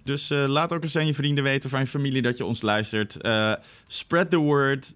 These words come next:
want dat, eh, nou ja, dat helpt ons enorm. Eh, want wat we ook, eh, wat we zelf ook, eh, doen, uiteindelijk is mond op mond, eh, is natuurlijk het altijd het, het allerbeste. En mocht je zin hebben om een keer wat sterretjes achter te laten in, eh, in de Apple Podcast app, dan, eh, vinden we dat ook, eh,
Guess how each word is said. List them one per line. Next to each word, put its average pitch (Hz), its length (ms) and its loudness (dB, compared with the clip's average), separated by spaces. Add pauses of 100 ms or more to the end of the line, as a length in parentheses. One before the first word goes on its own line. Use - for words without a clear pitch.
want 113 280 -6
dat, - 260 -4
eh, 101 80 0
nou 87 120 -2 (120)
ja, 78 40 -2
dat 87 160 -6
helpt 110 220 -4
ons 113 120 -4
enorm. 107 380 0
Eh, 78 220 -8
want 98 200 -4
wat - 180 -4
we 95 60 -6
ook, 104 220 -4
eh, 110 140 0
wat 131 160 -2
we 127 60 -8
zelf 123 240 -2
ook, 123 240 -4
eh, 113 100 0 (100)
doen, 113 260 -2
uiteindelijk 135 400 -2
is 143 180 -4
mond 143 320 0
op 147 100 0
mond, 175 280 0
eh, 156 240 2
is 143 100 -4
natuurlijk 135 280 -4
het 123 100 -8
altijd 131 300 -4
het, - 160 -20
het - 160 -12
allerbeste. 139 640 0 (580)
En 135 160 0
mocht 147 220 0
je 143 80 -4
zin 143 120 0
hebben 143 180 0
om 135 60 0
een 123 60 -2
keer 127 380 2
wat 113 140 -4
sterretjes 143 400 -2
achter 127 280 -4
te 123 80 -4
laten 110 480 0
in, 107 240 0
eh, 98 340 -2 (200)
in 110 180 -2
de 104 120 -2
Apple 113 200 -4
Podcast 120 460 -4
app, - 180 -4
dan, 98 240 -2
eh, 92 140 -2 (120)
vinden 107 280 -2
we 101 60 -4
dat 95 180 -4
ook, 107 360 -6
eh, 95 220 -6